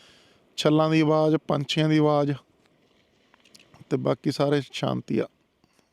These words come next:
ਤੇ ਅਸੀਂ ਵੀ ਹਜੇ ਹੁਣ ਉੱਠੇ ਹਾਂ ਹੌਲੀ ਹੌਲੀ, ਉੱਠ ਕੇ ਪਹਿਲਾਂ ਚਾਹ ਪਾਣੀ ਬਣਾਉਂਦੇ ਹਾਂ ਤੇ ਥੋੜ੍ਹਾ ਟਾਈਮ ਕੁਦਰਤ ਦਾ ਨਜ਼ਾਰਾ ਲੈਂਦੇ ਹਾਂ। ਬੜਾ ਸੋਹਣਾ ਮੌਸਮ ਹੈ। ਸਵੇਰੇ ਸਵੇਰੇ ਕੁਦਰਤ ਦਾ ਨਜ਼ਾਰਾ ਵਾਕਈ ਬਹੁਤ ਸੋਹਣਾ ਆ ਰਿਹਾ।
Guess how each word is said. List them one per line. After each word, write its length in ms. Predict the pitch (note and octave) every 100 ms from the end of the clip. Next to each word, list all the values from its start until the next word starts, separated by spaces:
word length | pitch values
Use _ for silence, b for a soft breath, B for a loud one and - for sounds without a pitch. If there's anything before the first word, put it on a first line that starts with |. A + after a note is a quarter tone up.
| _ _ -
ਤੇ 100 | -
ਅਸੀਂ 180 | - D#3
ਵੀ 140 | D3+
ਹਜੇ 120 | D3
ਹੁਣ 260 | D3 D3+ D#3 b b b b b b _
ਉੱਠੇ 220 | E3 - F3+
ਹਾਂ 80 |
ਹੌਲੀ 220 | E3 E3+ F#3
ਹੌਲੀ, 260 | F3+ F3 -
ਉੱਠ 200 | - D#3+
ਕੇ 100 | D#3+
ਪਹਿਲਾਂ 220 | - D#3+ D#3+
ਚਾਹ 160 | D#3 D#3
ਪਾਣੀ 200 | E3 D#3+
ਬਣਾਉਂਦੇ 340 | C#3+ C#3 D#3
ਹਾਂ 80 | D#3 _ _ - -
ਤੇ 540 | C#3+ C#3 C3+ C3+ C3 - - - - -
ਥੋੜ੍ਹਾ 180 | C#3+ C#3+
ਟਾਈਮ 180 | D3 D3
ਕੁਦਰਤ 320 | C3+ C#3+ C#3+
ਦਾ 100 | C#3+
ਨਜ਼ਾਰਾ 320 | C#3 C3+ C3 C3+
ਲੈਂਦੇ 240 | C3+ C#3
ਹਾਂ। 60 | C3+
ਬੜਾ 140 | C3+ C3+
ਸੋਹਣਾ 240 | C#3 C#3+ - - - - - - - -
ਮੌਸਮ 340 | D3 C#3 -
ਹੈ। 60 | -
ਸਵੇਰੇ 340 | C#3 E3 D#3
ਸਵੇਰੇ 320 | D#3 D#3+ D#3 D#3
ਕੁਦਰਤ 360 | D#3 D#3+ -
ਦਾ 100 | D#3
ਨਜ਼ਾਰਾ 360 | D#3+ D#3+ D#3 D#3
ਵਾਕਈ 380 | D3+ D3+ F#3 D#3+ - - - - - - - - - D3
ਬਹੁਤ 280 | C#3 E3 E3+
ਸੋਹਣਾ 260 | D#3+ E3
ਆ 120 | E3
ਰਿਹਾ। 220 | - B2